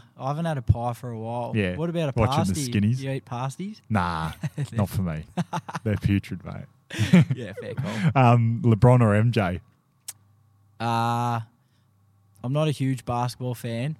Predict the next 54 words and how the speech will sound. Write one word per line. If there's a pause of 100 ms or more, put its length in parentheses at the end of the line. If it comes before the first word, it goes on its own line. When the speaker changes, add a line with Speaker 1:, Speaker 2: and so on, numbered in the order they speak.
(100)
Speaker 1:
but
I'll
go (100)
M
J
just
to
annoy
J
T. (160)
Speaker 2:
<laughs> (360)
I
love
that
answer. (460)
J
T,
you
li-,
you
better
listen
to
this. (220)
Speaker 1:
<laughs>
Speaker 2:
Um, (400)
all
right,
this
one, (320)
you,
you
might
be
too
young
to
know
much
about
some
of
the, (140)
these
teams,
but
I
think
you,
you'll
know
all
of
them.